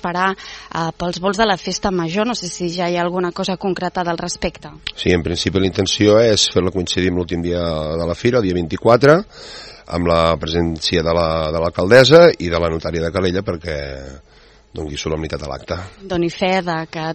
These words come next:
Speaker 1: tot s'ha fet amb, amb rigorositat, com pertoca en aquesta campanya, que sí que podríem recordar com arribeu els comerciants, doncs, a, a, a, a pensar que podeu contribuir en aquest projecte de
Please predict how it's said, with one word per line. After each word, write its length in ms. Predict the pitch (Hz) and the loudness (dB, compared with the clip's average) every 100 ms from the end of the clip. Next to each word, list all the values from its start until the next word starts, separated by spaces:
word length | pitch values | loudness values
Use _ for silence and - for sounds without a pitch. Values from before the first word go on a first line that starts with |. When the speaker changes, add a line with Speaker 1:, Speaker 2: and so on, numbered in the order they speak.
| - | -4
Speaker 1:
tot 220 | 185 - | -6 -4
s'ha 140 | 185 | -4
fet 320 | - 190 - 185 | -2 -4 -2 -4
amb, 460 | 165 165 170 170 | -2 0 0 -2
amb 240 | - 190 202 | 0 0 2
rigorositat, 840 | 226 220 208 196 180 180 180 190 - | 4 4 2 2 -4 -4 -2 -2 -2
com 160 | 185 | -2
pertoca 400 | 170 - 180 196 | -4 -4 -4 -2
en 80 | 180 | -2
aquesta 380 | 170 180 190 180 170 | -4 -6 -4 -4 -4
campanya, 560 | 190 180 185 185 214 254 - - - | -2 0 0 0 0 -2 -8 -12 -8
que 100 | - | -4
sí 100 | 185 | -2
que 120 | - - | -2 -2
podríem 320 | 240 208 190 | -2 0 0
recordar 480 | 196 - 175 196 247 _ _ - | -2 -6 -6 -4 -6 _ _ -4
com 300 | 214 208 220 | 0 0 -2
arribeu 320 | 220 202 202 | -2 -2 0
els 180 | 208 202 | -2 -4
comerciants, 800 | - 202 185 - 214 208 254 254 | -4 -4 -4 -6 -2 -2 -2 -4
doncs, 300 | 196 180 175 175 | -4 -2 -2 -4
a, 80 | 160 160 156 | -4 -6 -8
a, 220 | - - 165 - | -12 -12 -10 -12
a, 280 | - - - - - - 180 | -14 -18 -18 -20 -20 -10 -8
a 20 | - | -6
pensar 320 | 175 185 208 | -6 -4 -4
que 140 | 240 233 - - - - | -4 -6 -8 -18 -16 -4
podeu 260 | 202 208 202 | 0 0 2
contribuir 760 | 254 214 175 196 180 190 214 233 - - - - | 0 0 -2 -4 -4 -2 -2 -6 -12 -20 -16 -6
en 160 | 170 | -4
aquest 220 | 175 180 - | -4 -6 -6
projecte 400 | 185 165 - 196 | -6 -6 -6 -4
de 120 | 175 | -4